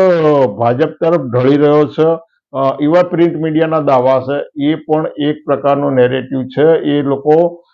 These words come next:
અ, ભાજપ તરફી એ એક મત બેંક ઊભું કરવાનું કામ કરે, પણ વાસ્તવિક રીતે આપણે વાસ્તવિકતા ચકાસીએ તો જાતિગત વસ્તી ગણતરી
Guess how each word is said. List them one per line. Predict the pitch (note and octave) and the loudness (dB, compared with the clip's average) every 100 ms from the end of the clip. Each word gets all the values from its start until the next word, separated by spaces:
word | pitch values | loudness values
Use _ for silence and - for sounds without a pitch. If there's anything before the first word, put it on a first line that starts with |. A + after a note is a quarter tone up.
| _ | _
અ, | C3+ C3 | -2 0
ભાજપ | A#2 G#2+ B2 C3+ E3 D#3+ | 0 -2 -2 0 0 0
તરફી | F3 - C#3+ C#3 - E3+ F3 | -2 0 0 0 0 0 2
એ | D#3+ D3+ C#3 C3+ D3 | 0 -2 -2 -4 -4
એક | D3 B2+ B2+ | -6 -2 -2
મત | |
બેંક | C3 D3+ D#3 | -2 -4 -2
ઊભું | C#3+ C#3 C3+ | -2 0 0
કરવાનું | C#3 C3+ C3+ B2+ | 2 2 0 0
કામ | A#2+ A#2 | -2 -2
કરે, | A#2+ C3 | -2 0
પણ | E3 E3 | 2 2
વાસ્તવિક | C3+ C3 - G3+ F#3+ | 2 0 -2 -2 0
રીતે | F#3+ F3+ F3+ D3+ | -2 -2 -4 -4
આપણે | C#3 D3 | -2 -2
વાસ્તવિકતા | B2 - - E3 C#3+ D3+ C#3+ B2+ | 0 -2 -2 -4 -2 -2 -2 -2
ચકાસીએ | B2 A#2 - D3+ | -2 -2 0 -2
તો | E3 _ _ E3+ | -2 _ _ -2
જાતિગત | C#3+ A2 A#2+ - D#3 D#3 | -2 0 0 0 0 0
વસ્તી | D3 C3 B2+ E3 | 0 -2 -2 -2
ગણતરી | C#3+ D3 D3+ C#3 E3 F3 E3+ E3+ | 0 0 -2 -2 2 2 2 -4